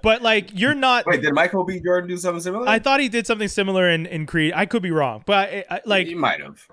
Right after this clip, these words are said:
Speaker 1: I, just watch, when I watched the music video, I was just like, "This is a kid who grew up admiring all these people and wanted so bad to be them, and now that he has money,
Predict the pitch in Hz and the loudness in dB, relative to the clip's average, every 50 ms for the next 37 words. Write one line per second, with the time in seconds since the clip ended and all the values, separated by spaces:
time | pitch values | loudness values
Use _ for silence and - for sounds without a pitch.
0 | _ _ _ _ - 214 214 - 214 180 175 277 294 - 220 233 240 247 - 262 | _ _ _ _ 0 0 0 0 -2 -2 -2 -2 0 0 2 2 2 2 2 0
1 | 233 226 220 220 214 240 262 - - - 233 214 214 196 220 175 175 190 180 180 | 0 2 2 2 4 2 2 0 -2 -4 -4 -4 -4 -4 -4 -2 0 0 2 4
2 | 170 165 165 165 170 175 170 - 190 175 165 160 151 - - _ _ _ _ _ | 4 2 2 2 0 -2 -2 0 2 2 2 2 0 -4 -8 _ _ _ _ _
3 | - 156 - 202 240 - - 269 254 247 240 233 240 233 - 214 196 - - - | -12 -4 0 0 0 0 -2 0 0 0 0 -2 -4 -4 -4 -4 -4 -4 -4 -4
4 | - 208 202 202 190 180 208 190 151 185 180 160 143 165 170 180 180 185 165 156 | -2 0 2 2 2 0 -4 -4 -6 -6 -6 -4 -2 0 0 0 0 -2 -2 0
5 | 143 143 151 160 160 170 175 180 175 190 185 - 196 185 - 196 196 196 190 165 | 0 0 0 0 0 0 -2 -2 -2 -4 -4 -4 -6 -4 -2 0 0 0 0 -2
6 | 160 165 156 156 160 160 160 151 - - - 175 165 170 143 160 156 156 160 156 | -4 -4 -2 -2 -2 -2 -2 -4 -6 -4 0 0 0 2 2 0 0 0 0 -2
7 | 165 147 135 143 156 151 156 156 165 175 - 165 156 151 151 160 156 160 160 160 | -6 -8 -6 -6 -6 -4 -4 -6 -6 -6 -8 -8 -4 -4 -4 -4 -2 -2 -2 -4
8 | 156 147 147 143 147 156 165 175 175 | -4 -4 -6 -4 -4 -2 -4 -4 -6